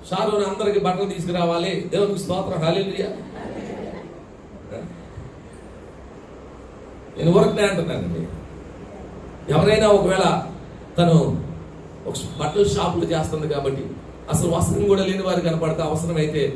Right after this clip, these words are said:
ఒక వస్త్రం తీసుకొచ్చి తను ఫ్రీగా వాళ్ళకి ఏం చేయాలంట? ఇవ్వాలి. వస్త్రం లేని వారు అది తను చేసే పనిలో తనగా అది ఇతరులకు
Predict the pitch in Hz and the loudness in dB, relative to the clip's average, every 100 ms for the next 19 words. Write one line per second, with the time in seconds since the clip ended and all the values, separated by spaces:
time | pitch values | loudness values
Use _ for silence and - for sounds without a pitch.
0 | - - - 135 151 156 - 175 165 156 | -6 -12 -6 -2 0 0 0 0 0 0
1 | 170 156 156 156 139 131 135 160 160 156 | -2 -4 -2 -2 0 0 0 2 4 2
2 | 147 151 151 151 143 139 151 170 - - | 2 0 0 0 -2 -2 -4 -4 -8 -14
3 | - - - - - 131 175 135 131 139 | -16 -18 -18 -16 -6 -2 0 2 0 -2
4 | 170 160 165 151 135 - 160 156 170 185 | 0 2 2 2 0 -2 0 0 0 0
5 | 175 - 240 233 247 - 220 240 - - | -2 0 2 4 2 2 2 4 2 0
6 | - - - 196 196 190 165 - - 180 | -8 -16 -4 -2 2 2 2 0 -2 -2
7 | 190 - - 160 202 220 214 202 180 | 0 0 -2 -2 -2 2 6 8 6